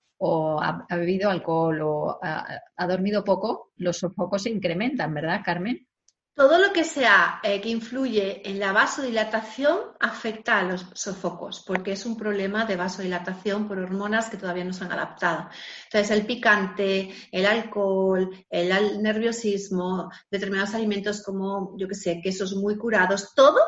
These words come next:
Speaker 2: puede influir, puesto que está afectando a,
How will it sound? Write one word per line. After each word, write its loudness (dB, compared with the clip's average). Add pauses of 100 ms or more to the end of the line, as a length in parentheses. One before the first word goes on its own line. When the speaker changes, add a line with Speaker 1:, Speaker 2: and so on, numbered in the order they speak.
Speaker 2:
puede 4
influir, 0 (360)
puesto -4
que -4
está 0
afectando 0
a, 2